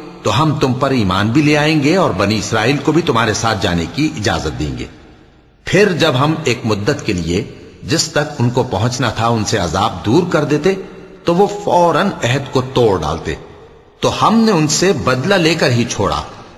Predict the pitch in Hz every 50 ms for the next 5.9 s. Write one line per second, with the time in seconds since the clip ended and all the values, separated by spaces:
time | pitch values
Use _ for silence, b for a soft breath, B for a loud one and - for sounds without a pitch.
0 | - - - 123 131 143 127 - 113 - - - 127 147 165 156 117 123 113 107
1 | 104 92 80 90 85 104 107 101 82 90 104 98 85 76 - - - - - -
2 | - 156 147 - 151 151 147 156 165 175 175 175 - 120 107 120 127 113 95 98
3 | 98 98 104 110 110 107 - - 101 104 107 107 - 123 107 - 87 73 80 95
4 | - - 90 90 95 101 - 143 160 165 135 101 95 87 - - 139 113 87 90
5 | 80 - 76 71 71 80 101 123 123 - - 90 - - 76 67 - -